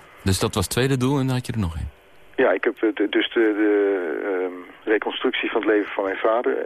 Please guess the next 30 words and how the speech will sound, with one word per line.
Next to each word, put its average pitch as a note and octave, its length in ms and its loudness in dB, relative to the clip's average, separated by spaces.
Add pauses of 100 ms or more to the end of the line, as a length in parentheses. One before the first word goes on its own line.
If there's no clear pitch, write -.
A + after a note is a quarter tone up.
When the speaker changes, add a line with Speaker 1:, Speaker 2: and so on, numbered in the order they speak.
Speaker 2:
eh, F#2+ 640 -4
dat - 140 -4
is - 80 -6
één. G#2+ 340 2 (840)
Dan, A2 380 0 (120)
wat A#2 200 0
is G2+ 140 0
er A2 100 0
met G#2 140 -2
de - 80 -4
familie A2+ 340 -2
gebeurd? B2+ 360 0 (840)
Speaker 1:
Ja. E2+ 220 0 (120)
Speaker 2:
En, G#2 320 -2
en G#2 180 -6
ten G2 180 -4
derde, F#2 560 2 (480)
eh, B2+ 80 -4
is A#2+ 80 0
er B2 80 0
nog A#2 180 -4
familie? G2 460 -4
Eh, F#2+ 180 2
Speaker 1:
Is F#2 120 2
er. D#2+ 160 -2
Speaker 2:
zijn F#2+ 160 0
er G2 60 -4
nog F#2+ 160 -4
na, F#2 320 -2 (100)
na, G2 240 0